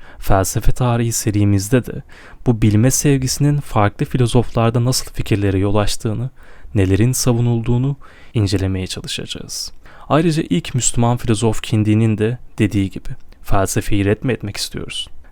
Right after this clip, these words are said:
Felsefe yapmak zorundasın. Hadi gelin felsefe yapalım.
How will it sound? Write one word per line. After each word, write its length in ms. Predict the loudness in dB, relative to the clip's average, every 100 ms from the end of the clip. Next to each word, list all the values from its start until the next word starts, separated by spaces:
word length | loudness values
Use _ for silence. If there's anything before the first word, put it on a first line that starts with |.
| 0
Felsefe 420 | 2 2 2 0
yapmak 320 | -2 -6 -10
zorundasın. 560 | -10 -10 -10 -8 -10 -12 -16 -16 -18 -6
Hadi 220 | -2 0
gelin 180 | 0 -2
felsefe 500 | -4 -4 -6 -6 -8
yapalım. 300 | -8 -12